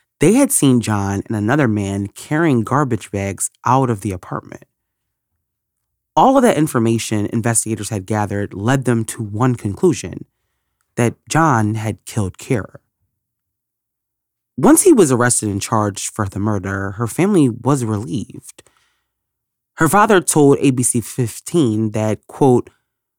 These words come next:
"We believed from the beginning that he was involved, but without any information, we didn't want to put him out there as a bad person without knowing some facts."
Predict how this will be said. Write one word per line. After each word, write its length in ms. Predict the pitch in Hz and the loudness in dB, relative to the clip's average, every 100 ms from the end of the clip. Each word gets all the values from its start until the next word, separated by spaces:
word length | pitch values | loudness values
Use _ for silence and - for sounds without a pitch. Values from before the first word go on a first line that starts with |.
| _ | _
"We 120 | 160 220 | 4 6
believed 460 | 202 131 135 127 | 6 4 4 2
from 160 | - 113 | 2 -2
the 60 | |
beginning 540 | 101 101 147 143 107 98 | -2 -2 2 2 0 -2
that 120 | 107 | -6
he 240 | - - | -8 -6
was 180 | 110 107 | -4 -2
involved, 640 | 95 92 147 92 85 113 | -4 -4 -4 -4 -8 -10
but 240 | - 101 - _ _ _ _ | -4 -4 -6 _ _ _ _
without 360 | 127 170 151 - | 0 2 2 2
any 220 | 135 117 | 2 2
information, 880 | 104 - 110 151 139 110 104 104 - - | 0 0 2 2 2 -2 -2 -2 -6 -4
we 140 | 120 | 0
didn't 220 | 160 185 | 2 2
want 100 | 180 | 2
to 80 | 123 | 0
put 300 | - - 139 | -4 -10 -8
him 180 | 123 110 | -4 0
out 240 | 131 113 | 0 0
there 180 | 107 104 | -2 -2
as 140 | 92 104 | -2 -4
a 80 | |
bad 260 | 98 110 92 | -2 -4 -4
person 560 | - 135 - 104 101 98 | -4 -4 -2 -4 -4 -4
without 320 | 113 104 - | -2 -2 -2
knowing 360 | 104 110 101 | -2 -2 -4
some 200 | 101 95 | -6 -8
facts." 640 | 98 123 - - - - | -6 -6 -6 -12 -8 -6